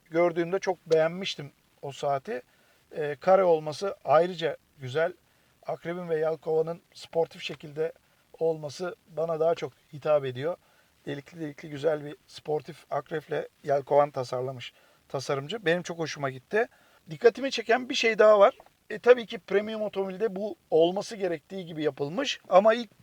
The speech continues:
bindiğinizde belki yadırgayabilirsiniz. Kapılarda hiçbir kumanda yok. Bütün kumandalar konsola yerleştirilmiş. Tabii ki yüksek bir konsol. Böyle bütün elinizin altında, elinizle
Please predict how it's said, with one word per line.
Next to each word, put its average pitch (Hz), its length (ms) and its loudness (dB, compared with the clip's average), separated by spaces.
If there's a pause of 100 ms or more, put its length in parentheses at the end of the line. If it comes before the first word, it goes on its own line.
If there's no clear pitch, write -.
(100)
bindiğinizde 202 760 -2 (320)
belki 208 640 8
yadırgayabilirsiniz. 196 1120 2 (420)
Kapılarda 208 520 0
hiçbir 247 280 -12
kumanda 170 420 -2
yok. 202 300 0 (320)
Bütün 254 240 -6
kumandalar 185 580 2 (100)
konsola 185 460 0
yerleştirilmiş. 165 800 -2 (280)
Tabii 226 260 4
ki - 140 -14
yüksek 208 480 -2
bir 226 80 -10
konsol. 208 500 4 (440)
Böyle 185 300 2
bütün 240 360 -6 (160)
elinizin 196 500 -4
altında, 185 440 2
elinizle 196 560 -2